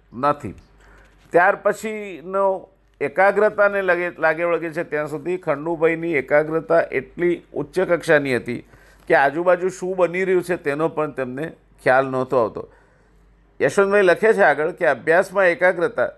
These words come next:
એ ખંડુભાઈનો વિશિષ્ટ ગુણ હતો. તેઓ પોતાના અભ્યાસમાં ચિત્ત પરોવી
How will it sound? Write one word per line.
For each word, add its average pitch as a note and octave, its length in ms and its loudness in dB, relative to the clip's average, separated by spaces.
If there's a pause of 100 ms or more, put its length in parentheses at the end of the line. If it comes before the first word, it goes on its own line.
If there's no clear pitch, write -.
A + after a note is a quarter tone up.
(420)
એ E3+ 100 -2
ખંડુભાઈનો F3+ 680 2
વિશિષ્ટ F#3+ 440 -4
ગુણ D3 280 -4
હતો. - 260 -6 (500)
તેઓ F3 220 4
પોતાના F#3 460 2
અભ્યાસમાં F3+ 560 0
ચિત્ત F3 280 -4
પરોવી C#3+ 440 -4